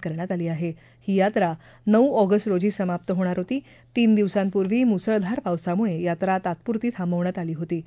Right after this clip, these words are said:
मात्र बालताल आणि पहलगाम हे दोन्ही मार्ग यात्रेसाठी सुरक्षित नसून या मार्गांवरून यात्रा पुन्हा सुरू होणार नसल्याची घोषणा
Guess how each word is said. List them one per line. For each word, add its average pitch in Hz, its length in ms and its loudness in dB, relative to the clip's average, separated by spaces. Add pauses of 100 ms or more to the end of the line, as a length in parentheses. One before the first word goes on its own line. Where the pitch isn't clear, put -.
(280)
मात्र 190 360 0 (320)
बालताल 196 460 2
आणि 190 260 -2
पहलगाम 190 580 0
हे 190 120 -2
दोन्ही 185 320 2
मार्ग 190 280 0
यात्रेसाठी 190 640 -2
सुरक्षित 180 460 -4
नसून 196 320 -2 (360)
या 214 160 6
मार्गांवरून 226 720 2
यात्रा 185 340 -2
पुन्हा 196 340 -2
सुरू 214 240 -2
होणार 175 300 -2
नसल्याची 175 400 -6
घोषणा 175 400 -4